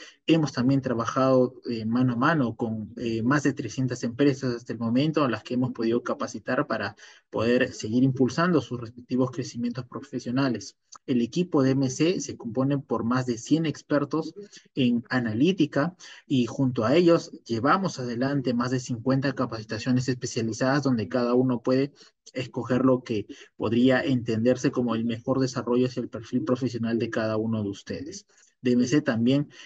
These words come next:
es de los principales organizadores de los eventos Big Data en el país.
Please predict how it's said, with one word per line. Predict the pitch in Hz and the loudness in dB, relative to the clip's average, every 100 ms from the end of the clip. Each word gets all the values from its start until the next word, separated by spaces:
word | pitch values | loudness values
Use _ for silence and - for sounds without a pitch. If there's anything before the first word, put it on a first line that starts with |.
| - | -8
es | - 131 | -2 0
de | 120 | 0
los | 120 | -2
principales | - 107 113 104 131 135 | -6 -6 -4 2 2 2
organizadores | 135 113 117 117 113 127 131 | 0 0 -2 0 0 2 0
de | |
los | 110 101 | -2 -2
eventos | 110 120 123 113 | -2 0 0 0
Big | 123 127 | 0 2
Data | 131 127 151 160 - - _ _ | 2 2 -2 -4 -12 -20 _ _
en | - 113 113 | -6 -2 -2
el | 107 98 98 | -2 -4 -6
país. | - 120 123 - | 0 2 4 0